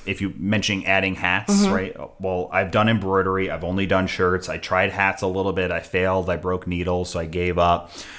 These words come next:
Speaker 1: Well, you have a surplus of time. Embroidery machines absolutely embroider hats.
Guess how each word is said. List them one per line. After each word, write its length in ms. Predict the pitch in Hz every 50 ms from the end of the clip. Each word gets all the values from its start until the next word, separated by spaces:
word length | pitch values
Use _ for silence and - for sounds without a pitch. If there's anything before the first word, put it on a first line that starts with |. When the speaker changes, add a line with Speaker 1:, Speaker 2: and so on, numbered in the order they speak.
| - - -
Speaker 1:
Well, 100 | 107 110
you 100 | 107 104
have 240 | 95 117 123 123 131
a 40 | 135
surplus 540 | 127 - 123 123 117 120 - 120 107 - -
of 80 | 95 -
time. 540 | - 131 143 131 107 95 90 90 104 110 - - - - - _ _ - - - - - - -
Embroidery 500 | 95 98 80 107 104 110 110 117 113 110
machines 420 | 107 104 98 - 110 104 104 95 87
absolutely 640 | 101 107 113 107 - 110 101 110 123 - 104 101 92
embroider 420 | 90 85 80 90 - 80 90 87
hats. 600 | 82 113 123 127 107 107 107 - - - - -